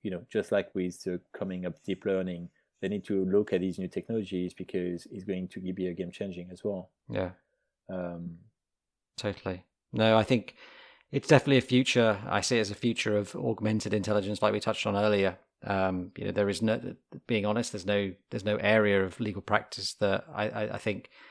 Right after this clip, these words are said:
Speaker 2: uh, A I and a greater level of intelligence wouldn't, wouldn't support, wouldn't, wouldn't help. And I think it's just key to move away from this kind of the, these grand statements where we're, we're thinking about A I as, as that kind of,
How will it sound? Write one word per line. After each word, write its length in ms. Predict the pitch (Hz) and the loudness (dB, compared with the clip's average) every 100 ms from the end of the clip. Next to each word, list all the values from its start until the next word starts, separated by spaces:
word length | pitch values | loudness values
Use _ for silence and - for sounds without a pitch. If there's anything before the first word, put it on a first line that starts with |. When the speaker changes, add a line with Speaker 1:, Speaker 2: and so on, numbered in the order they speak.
| - - _ - | -20 -20 _ 0
Speaker 2:
uh, 200 | 101 101 | 2 4
A 160 | 107 107 | 8 8
I 400 | 101 101 107 113 _ | 10 8 4 -2 _
and 420 | 123 117 - 104 117 | -8 -4 -4 -4 -4
a 80 | |
greater 280 | 104 107 - | 2 2 4
level 200 | 104 101 | 2 2
of 80 | 98 | -2
intelligence 480 | 98 107 95 107 - - _ | 0 -2 -2 -2 -4 -4 _
wouldn't, 720 | 120 117 95 104 - 151 117 | 4 4 4 0 -2 -6 -2
wouldn't 260 | 107 110 - | 0 0 -2
support, 560 | - 110 107 101 - | -2 4 6 6 2
wouldn't, 380 | 110 98 104 123 | -2 -2 -4 -6
wouldn't 240 | 113 98 | -4 -4
help. 380 | - 107 101 - | 2 4 4 0
And 120 | 101 | -8
I 20 | 101 | -2
think 340 | 110 92 - - - - - | -2 -2 -10 -20 -20 -20 -4
it's 200 | 113 - | -2 0
just 180 | 113 - | -2 0
key 180 | 110 101 | 0 2
to 100 | 104 | 2
move 200 | 104 98 | 2 4
away 280 | 95 104 | 4 4
from 160 | 98 101 | 4 -2
this 120 | 95 | -4
kind 200 | - 98 | -4 -4
of 200 | 95 87 _ - _ - | -4 -6 _ -20 _ -2
the, 380 | 104 98 95 - | 2 2 2 0
these 180 | 107 98 | -4 0
grand 320 | 110 98 98 | 4 6 4
statements 600 | - 104 98 98 90 - | 2 2 2 -4 -4 -4
where 420 | 98 95 95 92 - - | 0 2 0 -2 -6 -6
we're, 160 | 110 | -4
we're 120 | - 107 | -2 0
thinking 260 | 120 98 | 2 2
about 180 | 104 98 | 2 4
A 140 | 101 | 4
I 240 | 101 98 95 | 6 6 4
as, 280 | 92 - - | 0 -4 -6
as 160 | 104 101 | -6 0
that 180 | 101 - | 0 0
kind 120 | |
of, 80 | 196 | -6